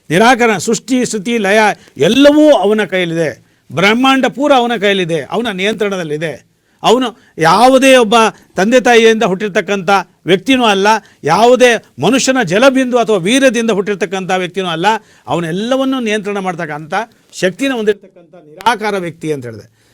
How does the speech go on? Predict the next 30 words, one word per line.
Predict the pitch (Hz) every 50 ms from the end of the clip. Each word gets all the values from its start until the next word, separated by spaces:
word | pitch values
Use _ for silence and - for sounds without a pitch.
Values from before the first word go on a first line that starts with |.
| _ _ -
ಬಸವಣ್ಣನವರು | 120 156 143 196 220 254 247 240 247 233 226 226
ಒಂದು | 208 190 180
ಕಡೆ | 190 190 214 214
ಹೇಳ್ತಾರೆ, | 180 208 208 170 202 170 190 233 226 - _ _ _ -
ನಾನು | 165 180 196 202
ಆಗಲೇ | 185 180 190 233 254
ಹೇಳಿದ್ದೀನಿ, | 220 208 202 175 180 170 170 208 233 220 - _ _ _ _ _ _ -
ಒಂದು | 131 175 240 285 311 311 311
ಹಂತಕ್ಕೆ | 220 196 220 254 - 247 220 160 208
ಬಂದಾಗ, | 196 190 170 151 139 123 107 104 - - 104 - - - _ _ _ _ _ _ _ _ _ _ _ _ -
ಭಕ್ತಿಯ | 113 175 190 - - 233 240 233
ಪರಾಕಾಷ್ಠತೆಯನ್ನು | 190 165 196 196 202 226 247 233 - 233 233 196 - - 226 180 220 220 220
ತಲುಪಿದಾಗ, | 175 202 208 170 190 202 196 190
ನಾವು, | 190 185 180 170 160 127 - -
ನಮಗೆ | 147 170 180 180 190
ಯಾವುದೇ | 185 170 170 208 214 233 233
ಕೂಡ | 233 226 220 214 196 - _ _ _ _ -
ಯಾವುದೇ | 131 147 175 208 214 233
ಆತ್ಮಲಿಂಗದ | 196 170 196 - - 220 233 233 226 233 202
ಅವಶ್ಯಕತೆ | 180 185 226 226 - 254 240 254 202 240
ಇಲ್ಲದಾದಾಗ | 226 226 214 220 208 208 220 233 247 214 185 - _ _ _ 135
ನಿರಾಕಾರ | 139 160 202 214 254 285 240 240 262 262 247
ಲಿಂಗವನ್ನು | 240 226 214 220 220 226 220 214 220
ಪೂಜೆ | 190 175 202 202 185 208
ಮಾಡೋ | 202 202 196 190
ಮಟ್ಟಿಗೆ | 180 180 160 185 185 196
ನಾವು | 175 160
ಹೋಗ್ತೀವಿ | 127 147 185 175 180 190 175 165 160
ಅಂತಂದ್ರೆ, | 147 139 127 123 117 104 95 - _ _ _ _ _ -
ನಾನು | 156 202 247 254 220